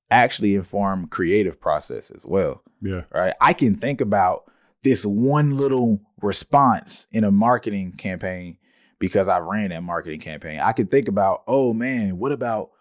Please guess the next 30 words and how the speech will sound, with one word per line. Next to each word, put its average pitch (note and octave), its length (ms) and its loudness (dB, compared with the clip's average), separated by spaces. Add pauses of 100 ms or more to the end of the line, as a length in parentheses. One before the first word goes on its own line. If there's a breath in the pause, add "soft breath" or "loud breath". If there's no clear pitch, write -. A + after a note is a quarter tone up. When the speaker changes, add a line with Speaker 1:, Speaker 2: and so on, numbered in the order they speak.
(340)
Speaker 1:
if G2 400 -2 (920)
when G#2 160 4
they G2+ 140 4
got A2 260 0
their G2+ 240 -2
welcome G#2 500 -2
email F#2 640 -4
after G#2 280 -2
they F#2+ 160 -2
bought G2+ 280 -4
this G2 160 -6
course, - 580 -4 (280)
right? F#2+ 200 2
Or G2 160 -2
after G2+ 180 -6
they F#2+ 120 0
bought F2+ 240 -2
their F#2 140 -6
merch, G#2+ 480 -4 (800)
the - 340 -6
first C3 400 0
email A#2+ 300 0
is G#2 80 -6
gonna G2 180 -2
say G2+ 220 -4
this, G#2+ 400 -4 (200 soft breath)
and G2+ 160 2
then G2 120 0
the, F2+ 320 -6 (240)
the F#2 140 -4